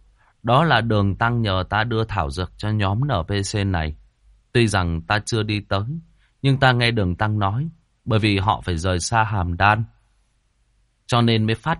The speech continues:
tâm từ bi đưa thảo dược qua làm nhu yếu phẩm đó. Tôn Minh hoài nghi, ngươi tìm người à? Là đàn bà phải không? Liên quan gì đến tiểu tử đầu chọc ngươi?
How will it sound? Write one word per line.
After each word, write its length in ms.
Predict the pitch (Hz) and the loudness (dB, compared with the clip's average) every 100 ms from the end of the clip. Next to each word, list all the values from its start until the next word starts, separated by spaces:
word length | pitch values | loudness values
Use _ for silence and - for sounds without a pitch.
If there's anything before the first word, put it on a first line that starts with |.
| - | -2
tâm 180 | 120 110 | -2 0
từ 220 | 113 92 | -2 0
bi 200 | 98 110 | 0 0
đưa 180 | 113 110 | 0 -2
thảo 220 | - 82 | -2 -6
dược 280 | 69 78 - | -6 -8 -8
qua 180 | 101 104 | -6 -2
làm 220 | 98 82 | -2 -2
nhu 180 | 90 98 | -2 -2
yếu 200 | 64 104 127 | -2 -4 -2
phẩm 380 | 123 80 65 | 0 0 -2
đó. 560 | 69 113 139 139 135 127 131 - _ _ _ - - - - - | -4 0 0 0 0 -2 -8 -20 _ _ _ -20 -20 -20 -16 0
Tôn 160 | 131 | 2
Minh 180 | 120 110 | 4 2
hoài 260 | 95 85 69 | 0 -2 -2
nghi, 340 | 78 101 92 - _ _ _ | -2 -2 -2 -8 _ _ _
ngươi 180 | 120 131 | 0 2
tìm 260 | 117 95 | 2 2
người 280 | 98 98 92 | 2 2 2
à? 240 | 90 85 82 - _ _ - | 2 2 0 -12 _ _ -6
Là 340 | 110 110 104 | 2 4 4
đàn 240 | 98 98 | 4 2
bà 220 | 95 95 95 | 4 4 4
phải 160 | 90 | 0
không? 300 | 85 110 123 113 _ _ _ - - _ _ | 0 0 0 -2 _ _ _ -20 -20 _ _
Liên 180 | - 80 | -4 -2
quan 220 | 73 76 | 0 -2
gì 120 | 69 67 | -2 -4
đến 340 | 67 82 85 - _ | -4 -4 -4 -10 _
tiểu 140 | 82 69 | -4 -4
tử 80 | 69 | -4
đầu 160 | 67 | -4
chọc 240 | 69 73 71 | -4 -6 -6
ngươi? 240 | 76 76 | -6 -6